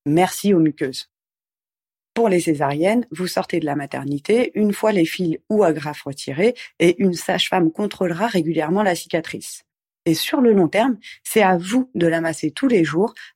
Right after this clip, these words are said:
afin de l'atténuer au maximum. Vous pouvez utiliser une crème cicatrisante ou une huile d'argan. Dans les suites de couches, il y a aussi les saignements et les caillots. Ça peut durer une quinzaine de jours. Mais d'où vient ce sang ?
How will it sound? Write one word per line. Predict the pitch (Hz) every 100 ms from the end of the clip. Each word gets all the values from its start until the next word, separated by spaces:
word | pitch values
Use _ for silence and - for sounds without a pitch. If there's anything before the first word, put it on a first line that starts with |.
| -
afin | 160 240
de | 220 165
l'atténuer | 170 202 202 156 196 220
au | 160 151
maximum. | 165 185 - 165 143 117 - _ _ _ -
Vous | 160
pouvez | 165 165 170
utiliser | 160 156 - 156 165 151 135 -
une | 208 220
crème | - 175
cicatrisante | - - 143 - 135 175 240 254 -
ou | 254 277 254 202
une | 185
huile | 208 202
d'argan. | 180 147 135 - _ _ _ _ _ _ _ _ -
Dans | 175 240
les | 202
suites | - 160
de | 160
couches, | - 254 -
il | 160
y | 160
a |
aussi | 156 -
les | 202
saignements | 156 - 180 180 165 139
et |
les | 139 147
caillots. | 180 156 127 _ _ _ -
Ça | - 214
peut | 214
durer | 170 190 220 240
une | 220 208
quinzaine | 226 208 214 208
de | 175
jours. | 156 113 - _ _ _ _ _ -
Mais | 151 135
d'où | 135 247
vient | 202 170 214
ce | -
sang ? | 147 - 123